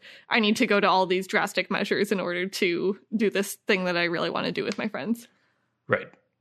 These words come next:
Speaker 2: I, I'm just saying, for me personally, and maybe this is where some, uh, men <laughs> on the internet are having a hard time connecting with this movie. When I went through puberty,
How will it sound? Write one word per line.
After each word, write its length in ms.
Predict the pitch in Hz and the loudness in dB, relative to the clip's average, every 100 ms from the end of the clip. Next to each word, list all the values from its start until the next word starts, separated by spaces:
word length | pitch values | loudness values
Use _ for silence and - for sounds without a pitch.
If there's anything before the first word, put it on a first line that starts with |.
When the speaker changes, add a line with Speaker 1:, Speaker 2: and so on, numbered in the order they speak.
| _ _ _ _ _ _ _ _ _ - - | _ _ _ _ _ _ _ _ _ -10 0
Speaker 2:
I, 200 | 147 147 127 | 4 4 2
I'm 220 | 160 196 | 4 6
just 200 | 175 175 | 6 6
saying, 520 | - 165 147 135 123 - _ _ _ _ _ _ _ _ _ | 4 4 6 4 2 -8 _ _ _ _ _ _ _ _ _
for 160 | - 156 | 4 6
me 140 | 143 | 8
personally, 500 | 135 160 156 135 120 | 6 4 4 4 4
and 100 | 131 | 4
maybe 220 | 127 131 147 | 4 4 4
this 240 | 139 139 | 4 2
is 180 | 135 113 | 0 2
where 220 | 123 120 | 4 4
some, 560 | - 131 120 117 113 110 | 4 4 4 2 -2 -2
uh, 500 | 110 110 107 107 107 | 0 2 2 0 -2
men 400 | - 120 113 117 | -2 0 2 2
<laughs> 0 | |
on 120 | 117 123 | 2 4
the 100 | 139 131 | 4 4
internet 400 | 147 123 123 113 | 4 4 4 4
are 80 | |
having 260 | 123 117 120 | 4 4 4
a 60 | 117 | 2
hard 180 | 120 | 0
time 160 | 117 120 | 0 -2
connecting 380 | - 113 - 113 | -2 -4 -2 -4
with 120 | 107 | -4
this 140 | 104 | -2
movie. 300 | 127 123 117 - - - - | 2 2 2 -2 -16 -18 0
When 140 | 127 | 6
I 100 | 143 | 8
went 180 | 285 220 | 8 8
through 160 | 143 120 | 6 2
puberty, 540 | 135 117 113 113 110 | 4 4 4 4 0